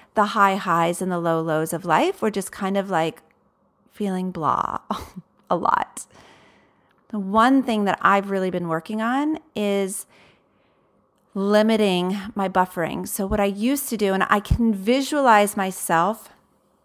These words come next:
from, like, a couple years ago, drop my kids off at school, come back to the house, have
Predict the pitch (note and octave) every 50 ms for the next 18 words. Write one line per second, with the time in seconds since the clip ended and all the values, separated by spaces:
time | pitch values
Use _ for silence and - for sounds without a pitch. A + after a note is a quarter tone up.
0 | _ _ _ _ _ _ _ _ _ _ _ _ _ _ - - A3 G3+ F#3+ F#3
1 | - F#3 - - - G3+ - F#3+ F#3 F3 F3 F3 F3 F#3+ F#3 G3 G#3 C4+ F4 -
2 | - - - - - - - - _ - - A3+ G#3+ - - G#3+ G#3 G3+ - A#3
3 | G#3+ - G#3 G3+ G3+ - - - - - - G3 F3+ F#3 G3+ G3+ - - A3+ G#3+
4 | G#3 G3 G3+ G3+ - G#3+ - - - G#3+ - G3+ G3+ G3 D#3+ E3+ G3+ - - G#3
5 | F#3+